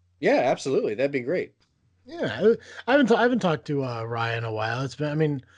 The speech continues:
Speaker 2: I think the last time I really saw him is when we guys, when we had that family get together for, uh, for Papa Sneddon. So, again, far too long to, uh, have family together. But, um,
Speaker 1: Mm-hmm.
Speaker 2: uh, no, I mean, like, any, if you guys have anything like that coming out, you know, I,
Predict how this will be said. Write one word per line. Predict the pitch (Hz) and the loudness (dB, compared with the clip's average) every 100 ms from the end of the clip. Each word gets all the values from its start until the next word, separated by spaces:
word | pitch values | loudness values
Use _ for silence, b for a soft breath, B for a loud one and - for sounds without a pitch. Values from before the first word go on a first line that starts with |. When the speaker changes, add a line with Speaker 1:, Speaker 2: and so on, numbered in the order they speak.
| B B B - | B B B 0
Speaker 2:
I | 165 | 4
think | 180 | 4
the | 165 | 6
last | 165 165 | 4 2
time | 170 | -2
I | 151 | -2
really | 147 151 | 2 2
saw | 139 156 139 | 0 -8 -8
him | 143 | -6
is | 139 | -8
when | 123 135 135 | -8 -8 -8
we | 127 | -6
guys, | 131 131 120 | -6 -6 -8
when | 135 131 | -8 -6
we | 131 | -6
had | 127 | -6
that | 123 - | -6 -6
family | 131 127 | -4 -4
get | 117 120 | -6 -8
together | 117 123 120 120 | -6 -6 -4 -6
for, | 120 117 113 | -6 -6 -2
uh, | 110 107 104 101 | 0 0 -2 -6
for | - 120 | -10 -10
Papa | 117 117 110 | -6 -6 -6
Sneddon. | - 113 113 104 101 92 | -8 -4 -4 -4 -10 -14
So, | - 101 101 98 101 B B B B B B | -8 -4 -2 -4 -10 B B B B B B
again, | 143 156 156 143 | 2 4 4 2
far | 156 151 | 0 0
too | 160 | 0
long | 143 139 139 | -2 -4 -6
to, | 131 131 | -6 -4
uh, | 120 117 110 | -2 -2 -2
have | 120 113 | -6 -6
family | 131 120 117 | -6 -4 -6
together. | 104 110 113 127 131 _ - | -6 -4 -4 -4 -8 _ -6
But, | 107 107 | -4 -2
um, | 107 226 | -2 -2
Speaker 1:
Mm-hmm. | 156 190 120 B B B _ | -4 -6 -6 B B B _
Speaker 2:
uh, | 113 120 120 123 | -6 -4 -4 0
no, | 196 262 | 2 2
I | 156 | 2
mean, | 165 | 4
like, | 160 156 - | 2 2 0
any, | 175 202 190 147 _ _ - | 2 4 2 -2 _ _ -4
if | 160 | 0
you | |
guys | 240 262 | 2 2
have | 160 131 - | 0 -6 -10
anything | 147 175 196 - 127 117 | -6 -4 -4 -6 -10 -8
like | 110 110 110 | -8 -10 -8
that | 110 107 | -10 -8
coming | 117 113 | -10 -6
out, | 113 160 | -4 -4
you | 202 | 0
know, | 226 | 0
I, | 135 | 0